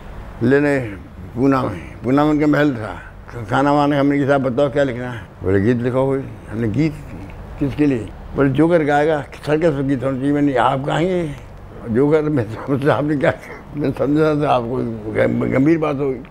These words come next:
बोले, "नहीं, नहीं।" तो मैं, "बताइए क्या लिखा जाए?" मैं, "गीत का लिखा है कि जोकर गाएगा तो गवैया हो जाए, कैरेक्टर मर जाएगा।"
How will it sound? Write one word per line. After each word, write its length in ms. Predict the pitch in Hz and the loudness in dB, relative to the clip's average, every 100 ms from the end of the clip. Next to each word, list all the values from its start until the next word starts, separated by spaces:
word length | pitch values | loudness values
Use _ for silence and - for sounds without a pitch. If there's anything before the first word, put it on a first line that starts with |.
| - - - - | -20 -20 -16 -2
बोले, 100 | 143 | 2
"नहीं, 280 | 156 156 143 | 4 4 2
नहीं।" 100 | 123 - - - - - - - - - | -2 -8 -18 -20 -20 -20 -20 -20 -16 -2
तो 60 | 135 | 2
मैं, 120 | 139 | 2
"बताइए 260 | 120 147 | 4 2
क्या 140 | 147 151 | 4 2
लिखा 220 | 147 143 | 2 0
जाए?" 260 | 151 135 127 - - - - - - - - - | 0 -2 -8 -16 -18 -18 -16 -16 -16 -16 -14 -2
मैं, 200 | 156 143 | 0 2
"गीत 180 | 139 175 | 2 2
का 160 | 170 160 | 2 2
लिखा 240 | 139 127 | 2 -2
है 240 | 135 143 135 - - - - - | -4 -6 -12 -16 -18 -18 -16 0
कि 80 | 120 | 2
जोकर 360 | 120 143 151 | 4 4 4
गाएगा 440 | 127 117 143 160 165 | 2 2 4 4 4
तो 140 | 147 | 2
गवैया 400 | 127 127 123 143 | 0 0 0 0
हो 100 | 113 | 0
जाए, 180 | 120 135 | 0 0
कैरेक्टर 380 | 135 127 107 139 | 0 -4 -4 -4
मर 120 | 120 | -4
जाएगा।" 320 | 95 92 87 | -6 -6 -8